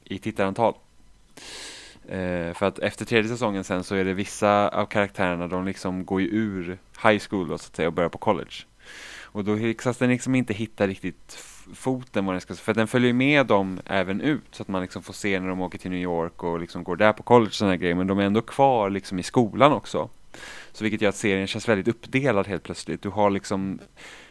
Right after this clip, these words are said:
du har det att de fortfarande lallar liksom kvar i high school, så s-, serien liksom känns fortfarande på samma sätt som den gjorde innan.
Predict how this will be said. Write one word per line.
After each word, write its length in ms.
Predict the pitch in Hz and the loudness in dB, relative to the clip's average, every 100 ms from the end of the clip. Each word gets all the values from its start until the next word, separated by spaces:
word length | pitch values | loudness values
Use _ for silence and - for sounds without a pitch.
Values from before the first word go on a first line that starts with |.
| - | -12
du 80 | 107 | -2
har 240 | 104 104 | 4 6
det 120 | 101 | 6
att 60 | 101 | 4
de 120 | 107 | 2
fortfarande 480 | - 117 - 120 123 | -2 -4 2 2 4
lallar 340 | 120 107 101 | 4 6 6
liksom 280 | 95 95 104 | 2 0 -4
kvar 440 | 92 - 120 120 110 | -6 4 6 8 4
i 100 | 95 | 2
high 300 | 107 98 92 - | 4 4 4 -2
school, 240 | 107 101 | -2 -2
så 120 | - | -2
s-, 300 | 101 - - - | -6 -6 -14 -16
serien 380 | - 107 95 95 | -2 0 2 0
liksom 220 | 95 95 | -2 -6
känns 300 | - 113 107 | -2 -2 -4
fortfarande 400 | 110 101 98 90 | -8 -8 -8 -8
på 60 | - | -6
samma 240 | 98 90 | -6 -6
sätt 220 | 92 92 | -8 -10
som 120 | - | -8
den 100 | 95 | -6
gjorde 200 | 92 92 | -6 -6
innan. 520 | 85 101 95 117 135 | -6 -6 -2 0 0